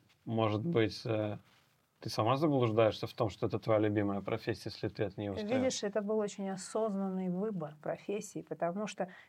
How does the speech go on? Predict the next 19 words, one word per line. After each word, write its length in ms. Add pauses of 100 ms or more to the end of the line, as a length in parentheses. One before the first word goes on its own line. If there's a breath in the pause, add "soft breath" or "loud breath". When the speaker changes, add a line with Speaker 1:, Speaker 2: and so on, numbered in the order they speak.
Speaker 2:
неосознанно 960 (340)
я 200
как 180
раз 240
по-, 200
пошла 440
на, 140 (120)
учиться 400
на 120
первое 320
образование. 580
Speaker 1:
Окей. 180 (560)
Speaker 2:
Потом 460
я 260
сознательно 800
пришла. 320
Speaker 1:
Тормаживаю 360
тебя. 240
Speaker 2:
Да. 260